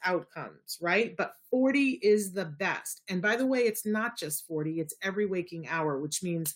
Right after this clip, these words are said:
they do forty hours of structured A B A, good quality A B A, not just run-of-the-mill A B A, good quality A B A. And then the caregivers, the parents, and the guardians do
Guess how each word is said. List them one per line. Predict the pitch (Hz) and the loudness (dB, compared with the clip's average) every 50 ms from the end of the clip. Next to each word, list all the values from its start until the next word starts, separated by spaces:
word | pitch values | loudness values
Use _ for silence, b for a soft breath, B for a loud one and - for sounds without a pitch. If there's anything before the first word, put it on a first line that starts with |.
| B B B B - | B B B B -4
they | 170 165 | -2 0
do | 156 175 165 | 0 0 -2
forty | - - - 247 247 254 254 262 240 | -4 -4 -2 2 2 4 4 4 4
hours | 240 220 208 208 208 202 190 185 - | 4 4 6 6 6 6 4 4 2
of | - - 151 | 0 -2 -2
structured | - - - - - 175 196 196 - - 269 269 269 | 0 0 0 0 0 -2 -2 -2 -2 -4 -4 -2 0
A | 269 262 269 | 0 0 2
B | 233 262 262 262 | 2 2 2 4
A, | 269 277 262 208 175 156 151 - | 2 2 0 -4 -8 -14 -4 2
good | 180 202 214 214 208 | 6 6 6 6 4
quality | - 302 311 320 339 320 233 226 202 | 2 4 4 6 6 4 4 4 4
A | 196 190 | 4 4
B | 170 196 190 180 | 4 2 4 4
A, | 175 180 196 190 - - | 4 4 2 0 -4 -4
not | 170 160 175 175 185 185 | -4 -2 0 0 0 -2
just | - - - - - - - _ _ - 160 | -2 -2 -2 -2 -2 -4 -8 _ _ -6 -2
run-of-the-mill | 151 160 185 214 254 262 302 302 320 320 294 233 | 0 0 2 2 2 0 0 2 2 2 2 2
A | 185 165 | 2 2
B | 156 165 165 | 2 2 0
A, | 160 156 | 0 0
good | 151 143 196 220 208 - - | 0 0 0 0 0 0 -2
quality | 277 277 285 277 233 196 180 170 | 0 2 2 2 2 2 2 0
A | 165 | 0
B | 156 160 165 160 | 0 0 0 0
A. | 156 156 156 156 B B B B B B B - | 0 0 -2 -4 B B B B B B B 2
And | 208 214 214 226 | 2 4 6 6
then | 220 214 214 202 | 4 4 4 4
the | 202 196 | 2 0
caregivers, | - - - 320 330 330 254 190 170 147 156 160 170 170 | -2 0 2 4 4 4 4 2 0 2 2 2 0 0
the | - 170 - - - | -4 -6 -10 -8 -4
parents, | - 320 302 226 175 175 196 214 214 - - - b b b b b b b | -2 -2 0 0 0 0 -2 -2 -4 -4 -6 -6 b b b b b b b
and | 175 190 | -2 0
the | 196 | 0
guardians | 196 196 247 269 294 285 254 208 180 175 170 170 180 180 - - | 2 2 4 4 4 4 2 2 2 2 2 2 0 -2 -4 -8
do | - 160 151 214 240 240 240 240 240 233 233 233 226 - | -10 -10 -8 -6 -4 -4 -4 -4 -4 -6 -6 -6 -8 -10